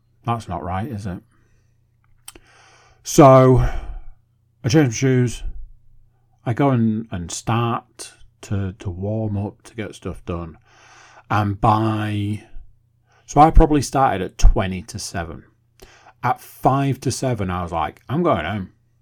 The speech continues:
I'm done." I am going home. At five past seven, I was like, "I am, I'm done with this.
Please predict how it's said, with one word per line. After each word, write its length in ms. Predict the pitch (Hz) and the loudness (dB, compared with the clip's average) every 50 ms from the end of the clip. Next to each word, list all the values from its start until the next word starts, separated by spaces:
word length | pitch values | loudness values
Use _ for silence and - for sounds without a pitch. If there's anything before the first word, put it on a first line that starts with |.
| _ _ _ _ - | _ _ _ _ -6
I'm 260 | 120 113 127 113 95 | -4 -2 0 -2 -2
done." 300 | 85 95 92 92 87 - _ _ _ - | -2 -4 -4 -4 -6 -10 _ _ _ -14
I 160 | - 85 87 | -10 -10 -10
am 160 | 90 85 82 85 | -10 -10 -12 -10
going 380 | - 90 85 82 82 82 78 | -10 -8 -8 -8 -8 -10 -12
home. 420 | - - 82 76 78 80 90 - _ _ _ _ _ _ - - - _ - - - - - - - - | -14 -14 -12 -12 -12 -14 -16 -20 _ _ _ _ _ _ -20 -20 -20 _ -20 -20 -20 -20 -20 -14 -8 -6
At 160 | - 143 - | -6 -6 -6
five 500 | - - 139 127 135 143 135 - - - | -4 -2 -2 0 0 0 -2 -4 0 0
past 680 | - - - - 143 135 107 - - - - - - - _ _ _ _ | 0 0 0 -2 -6 -6 -6 -8 -12 -16 -16 -18 -20 -20 _ _ _ _
seven, 600 | - - - - 76 69 - 71 78 - - - - - - - - _ _ _ _ _ _ _ _ _ _ _ _ _ _ _ _ | -20 -12 -8 -8 -8 -8 -8 -10 -10 -10 -12 -12 -16 -20 -20 -20 -20 _ _ _ _ _ _ _ _ _ _ _ _ _ _ _ _
I 220 | - 92 90 87 87 | -6 -4 -4 -4 -6
was 120 | 85 - | -6 -6
like, 600 | 98 82 78 80 80 80 76 78 - _ _ _ _ _ _ _ _ - | -6 -4 -4 -6 -8 -10 -14 -16 -18 _ _ _ _ _ _ _ _ -8
"I 200 | 104 110 110 110 | -6 -4 -4 -4
am, 520 | 113 107 104 101 90 85 82 92 - - _ _ _ _ _ _ _ _ _ _ _ _ _ _ _ _ _ _ _ _ _ - | -4 -4 -6 -6 -8 -10 -12 -12 -14 -18 _ _ _ _ _ _ _ _ _ _ _ _ _ _ _ _ _ _ _ _ _ -8
I'm 240 | 110 113 113 - - | -6 -6 -6 -4 -2
done 360 | - 117 110 117 117 117 123 | 0 2 2 2 2 2 0
with 160 | 120 123 113 - | -2 -2 -4 -2
this. 460 | 120 123 117 98 - - - - | -4 -4 -4 -6 -10 -16 -20 -20